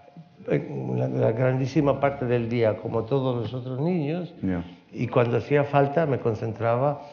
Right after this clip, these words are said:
Speaker 1: y podía tocar.
Speaker 2: Claro.
Speaker 1: Y, y eso lo, realmente, eh, eh, lo he visto, eh, muchos de mis colegas que,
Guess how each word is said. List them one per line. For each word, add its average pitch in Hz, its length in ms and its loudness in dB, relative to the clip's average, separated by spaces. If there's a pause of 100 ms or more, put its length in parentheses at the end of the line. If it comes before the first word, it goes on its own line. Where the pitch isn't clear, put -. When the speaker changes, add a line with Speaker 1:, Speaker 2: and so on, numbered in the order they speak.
(240)
Speaker 1:
y 120 80 -4
podía 113 380 2
tocar. 131 580 -2
Speaker 2:
Claro. 85 180 -6 (420)
Speaker 1:
Y, 110 640 0 (160)
y 113 160 -4
eso 107 220 -2
lo, 113 600 4
realmente, 131 640 2 (280)
eh, 117 680 -2
eh, - 20 2
lo 117 160 2
he 117 60 4
visto, 127 560 0 (260)
eh, 117 360 0
muchos 143 360 2
de 135 80 2
mis 123 200 0
colegas 123 560 0
que, 110 840 -2